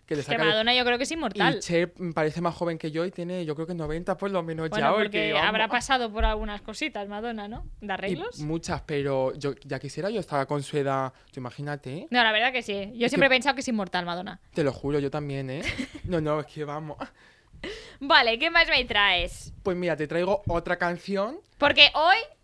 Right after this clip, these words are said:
Speaker 2: va a ser como, eh, los cuarenta principales de Lady Sabana, porque me traes todo temazos y
Speaker 1: Todo,
Speaker 2: novedades,
Speaker 1: hoy
Speaker 2: ¿eh?
Speaker 1: todo temazos, todo, es que esta semana ha sido de repente un montón de música.
Speaker 2: <laughs>
Speaker 1: Yo, yo
Speaker 2: Así de
Speaker 1: no,
Speaker 2: repente.
Speaker 1: no me da para hacer una sección,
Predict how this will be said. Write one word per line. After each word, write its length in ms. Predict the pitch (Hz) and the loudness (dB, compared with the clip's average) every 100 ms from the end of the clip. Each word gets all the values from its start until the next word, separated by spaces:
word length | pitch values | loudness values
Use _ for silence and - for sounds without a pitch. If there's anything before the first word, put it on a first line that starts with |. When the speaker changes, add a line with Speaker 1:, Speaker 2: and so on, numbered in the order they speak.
| - 240 | -4 0
Speaker 2:
va 60 | |
a 40 | 262 | 2
ser 200 | - 311 | 2 2
como, 320 | 330 285 254 - 269 262 | 4 4 4 4 2 4
eh, 380 | 247 240 233 233 | 4 4 2 0
los 140 | 240 | 0
cuarenta 260 | 247 247 311 | 4 4 6
principales 680 | 330 294 240 269 339 403 294 | 2 0 8 8 10 4 2
de 120 | 240 | 2
Lady 180 | 233 294 | 2 0
Sabana, 460 | 247 262 349 226 | 0 2 2 0
porque 160 | 208 208 | -4 -6
me 100 | 208 | -2
traes 220 | 226 285 | 0 0
todo 160 | 349 359 | 0 -2
temazos 500 | 240 226 302 370 - | -2 0 -2 -2 -4
y 80 | 262 | 2
Speaker 1:
Todo, 100 | 196 | 6
Speaker 2:
novedades, 320 | 180 339 254 | 8 8 6
Speaker 1:
hoy 100 | 196 | 4
Speaker 2:
¿eh? 100 | 285 480 | 2 4
Speaker 1:
todo 220 | 196 196 | 4 4
temazos, 440 | 180 139 135 151 | 0 -4 -6 -6
todo, 180 | 175 175 190 | -2 -2 -2
es 120 | 175 | -6
que 160 | 185 180 | -6 -6
esta 260 | 175 180 | -4 -8
semana 360 | 170 185 175 190 | -4 -4 -4 -4
ha 40 | |
sido 200 | 214 285 | -6 -4
de 80 | 254 | -2
repente 380 | 208 202 190 190 | -2 -2 -4 -4
un 60 | 175 | -6
montón 260 | 180 175 | -6 -6
de 80 | 156 | -6
música. 520 | 151 175 311 - 165 - | -6 -8 -8 -8 -8 -8
Speaker 2:
<laughs> 400 | - 302 370 180 | -4 -4 -4 0
Speaker 1:
Yo, 140 | 185 | 2
yo 40 | 196 | 6
Speaker 2:
Así 320 | - - 330 | 6 8 6
de 100 | 311 | 6
Speaker 1:
no, 40 | 247 | 2
Speaker 2:
repente. 340 | 226 214 - 220 | 2 2 4 4
Speaker 1:
no 140 | 202 | 4
me 160 | 220 214 | 4 4
da 200 | 196 233 | 4 4
para 160 | 233 | 4
hacer 180 | 240 226 | 4 2
una 180 | 226 214 | 0 0
sección, 480 | 208 196 160 185 | -2 -4 -4 -4